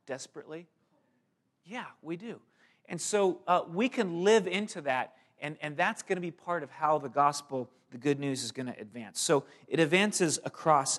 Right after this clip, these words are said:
ethnic lines. That's the first one. The second one is it, it advances by a greater power, by a greater power. Um, and I don't have, uh, I'm gonna mention this briefly. I wish I could develop it some more, but, um,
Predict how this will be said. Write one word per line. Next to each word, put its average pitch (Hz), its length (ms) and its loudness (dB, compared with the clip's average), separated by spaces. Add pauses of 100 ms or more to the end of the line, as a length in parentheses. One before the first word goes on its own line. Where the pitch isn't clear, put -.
ethnic 135 400 -2
lines. 110 280 -4
That's 123 260 -4
the 127 100 -10
first 123 320 -6
one. 101 140 -10 (640)
The 151 60 -6
second 233 340 2
one 135 280 0 (340)
is 160 160 4
it, 165 240 2
it 160 140 6
advances 160 840 4 (420)
by 156 320 8
a 143 120 4
greater 160 400 6
power, 127 480 0 (260)
by 131 360 0
a 135 80 -4
greater 143 360 2
power. 127 440 -4 (560)
Um, 143 340 4 (140)
and 147 100 4
I 160 60 6
don't 190 160 4
have, 165 280 4 (140)
uh, 135 60 6
I'm 135 160 4
gonna 185 100 4
mention 175 300 2
this 135 160 -4
briefly. 135 580 -4 (280)
I 123 40 -4
wish 147 180 2
I 147 60 4
could 135 160 -6
develop 123 380 0
it - 100 -10
some 127 160 -6
more, 120 260 -6
but, 107 220 -10 (300)
um, 117 320 -8